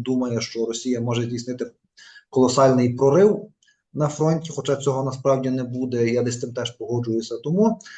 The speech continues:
Росія буде агресію проводити, для нас, ну, було б вигідніше, е, щоби ми через силу, через підтримку Америки і Європи все-таки заставили Росію, е,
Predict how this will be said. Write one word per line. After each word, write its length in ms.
Росія 340
буде 260
агресію 480
проводити, 500
для 120
нас, 380
ну, 60
було 260
б 60
вигідніше, 720
е, 400
щоби 420
ми 380
через 420
силу, 500
через 280
підтримку 520
Америки 520
і 40
Європи 380
все-таки 420
заставили 640
Росію, 720
е, 320